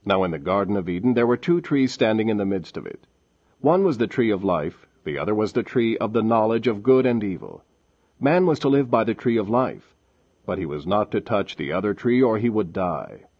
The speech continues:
But man did partake of the other tree, and when he did, death entered into him by his sin, and he became separated from God. Now that tree back there in Eden, that tree which was the source of life, was Jesus.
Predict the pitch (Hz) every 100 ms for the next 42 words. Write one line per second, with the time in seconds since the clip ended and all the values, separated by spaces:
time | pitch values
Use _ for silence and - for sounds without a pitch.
0 | _ _ _ _ _ _ 123 113 143 165
1 | 147 107 156 160 135 110 120 101 92 73
2 | 82 78 76 76 82 87 107 117 135 135
3 | 120 156 131 151 - _ _ _ - 156
4 | 156 - 120 113 104 - 110 107 101 82
5 | 92 113 104 101 101 110 92 - 104 67
6 | 50 - _ _ _ _ _ - 76 104
7 | 92 98 123 110 110 - 139 135 120 117
8 | 113 123 110 92 98 80 50 50 - _
9 | _ _ _ _ _ _ _ - 117 120
10 | 185 - 196 190 123 113 - 104 98 95
11 | - 92 71 73 82 95 95 - 110 110
12 | 127 131 120 131 117 151 165 160 107 127
13 | 131 85 80 120 123 110 160 160 120 -
14 | - -